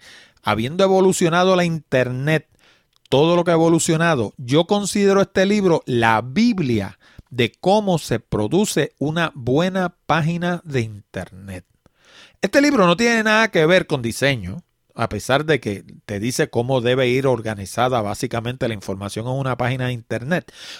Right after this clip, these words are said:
Con lo que tiene que ver es con una filosofía. Y eso, a la misma vez,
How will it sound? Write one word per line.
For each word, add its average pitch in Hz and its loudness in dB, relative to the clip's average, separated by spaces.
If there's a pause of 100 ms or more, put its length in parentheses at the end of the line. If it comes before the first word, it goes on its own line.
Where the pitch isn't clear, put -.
Con 156 4
lo 147 4
que 143 2
tiene 214 0
que 208 2
ver 208 2
es - 0
con 135 2
una 160 -2
filosofía. 101 -6 (1000)
Y 135 0
eso, 214 2 (160)
a 110 -4
la 92 -4
misma 165 -2
vez, 175 2